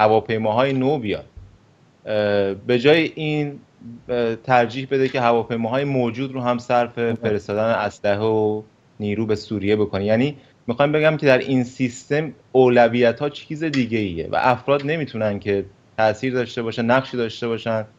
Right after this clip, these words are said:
Speaker 1: در اون اولویت‌ها، برای اینکه اون سیاست‌های کلان جای دیگه ای، اه، در واقع تصمیم گیری می‌شه دربارش و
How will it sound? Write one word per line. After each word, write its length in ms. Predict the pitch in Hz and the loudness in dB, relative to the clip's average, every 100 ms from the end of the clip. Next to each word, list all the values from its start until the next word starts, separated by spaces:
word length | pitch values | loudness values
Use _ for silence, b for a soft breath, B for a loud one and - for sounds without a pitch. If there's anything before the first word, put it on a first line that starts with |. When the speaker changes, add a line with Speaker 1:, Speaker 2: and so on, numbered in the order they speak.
| _ - | _ 0
Speaker 1:
در 120 | 110 | 2
اون 100 | 131 | 2
اولویت‌ها، 460 | 135 131 123 120 127 | 2 2 2 0 0
برای 140 | 120 | -2
اینکه 140 | 131 | -2
اون 80 | 139 | -6
سیاست‌های 580 | 131 131 120 117 110 110 | -2 0 2 0 -2 -4
کلان 360 | - 113 127 120 | 0 0 0 2
جای 220 | 123 127 | 2 2
دیگه 260 | 123 110 | 0 -2
ای، 220 | 117 104 87 _ _ _ - - | -2 -2 -6 _ _ _ -14 -4
اه، 360 | 98 95 90 87 - - - - | 0 2 0 -4 -10 -18 -6 2
در 180 | 104 | 2
واقع 280 | 98 95 104 | 2 0 -2
تصمیم 460 | 107 110 101 - 101 | -2 -2 -2 -4 -8
گیری 180 | 98 117 | -4 -4
می‌شه 200 | 117 120 | -2 2
دربارش 600 | 117 110 117 117 113 - | 2 2 0 0 -2 -2
و 320 | 110 107 107 | 2 4 2